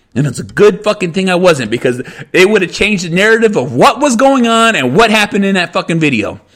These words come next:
Like I said, people, these people need to be arrested. They're gonna be fucking fined, tried, whatever the fuck it is. It's fucking whatever, whatever the law is gonna bring. 'Cause like I said, I, I felt that was a hate crime.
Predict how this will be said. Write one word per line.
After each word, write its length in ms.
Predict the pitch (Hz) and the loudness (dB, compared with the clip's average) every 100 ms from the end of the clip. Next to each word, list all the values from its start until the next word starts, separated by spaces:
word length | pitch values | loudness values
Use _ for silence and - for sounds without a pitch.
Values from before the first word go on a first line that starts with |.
| - - - - | -20 -20 -14 0
Like 160 | 185 | 0
I 40 | - | 0
said, 240 | 185 143 | -4 -2
people, 480 | 269 285 285 254 254 - - | 0 0 0 -2 -4 -20 -6
these 200 | 226 277 | -4 -2
people 300 | 277 247 233 | -2 0 2
need 240 | 202 262 269 | 2 0 -2
to 80 | |
be 160 | 277 269 | -2 -2
arrested. 480 | 202 147 - 160 220 - _ _ _ _ | 0 -2 -4 -6 -8 -10 _ _ _ _
They're 160 | 156 180 | -2 0
gonna 240 | 208 262 | 2 0
be 160 | 254 254 | 0 -2
fucking 500 | - 220 214 135 123 - | 0 -2 -2 -4 -6 -14
fined, 580 | - 196 233 247 254 226 | -2 0 2 0 0 -2
tried, 480 | - 220 233 233 214 | 0 2 4 2 2
whatever 320 | 185 214 226 | 2 0 -2
the 80 | 202 | -6
fuck 280 | - 233 233 | -4 -4 -2
it 100 | 214 | 0
is. 280 | 214 208 170 | 0 0 -2
It's 180 | 131 | -6
fucking 400 | - 233 226 185 - - - | -4 -4 -4 -6 -8 -20 -6
whatever, 460 | 156 208 254 262 196 175 202 190 | 0 2 2 0 -2 0 0 2
whatever 300 | 226 254 262 | 2 2 0
the 60 | |
law 300 | 202 196 214 | 0 2 2
is 100 | 233 | 0
gonna 160 | 185 240 | 0 -4
bring. 260 | 175 214 190 | -2 -2 0
'Cause 120 | 220 | 0
like 160 | 262 | 0
I 40 | 233 | 0
said, 200 | - 180 | 0 2
I, 160 | 190 - 170 | 2 2 0
I 40 | |
felt 220 | 208 196 196 | 0 -2 0
that 100 | 226 | 0
was 120 | 262 | 2
a 60 | |
hate 220 | 269 294 - | 2 2 0
crime. 300 | 139 110 | -2 -4